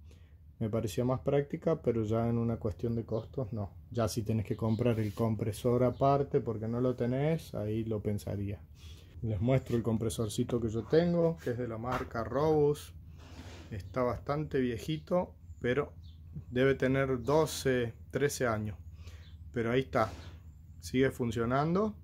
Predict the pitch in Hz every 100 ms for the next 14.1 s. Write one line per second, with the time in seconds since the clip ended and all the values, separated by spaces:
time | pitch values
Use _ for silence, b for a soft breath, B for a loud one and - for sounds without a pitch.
0 | B B B B B - - - 113 113
1 | 113 104 127 120 117 113 120 117 110 110
2 | 104 104 - - - - - - - -
3 | - - - 127 123 110 113 139 151 147
4 | 131 131 139 151 135 127 127 - 185 -
5 | - - - - - 127 127 127 131 123
6 | 135 135 135 - 120 - 127 131 160 190
7 | - - 151 131 131 117 113 120 120 117
8 | - 113 95 - - - - - - 117
9 | 120 117 - - - - 123 127 131 123
10 | 131 127 127 123 123 123 123 127 127 123
11 | 127 131 - 156 170 170 170 - - 156
12 | 113 120 120 120 117 120 - 143 151 -
13 | 165 - B B B B - - 117 120
14 | 117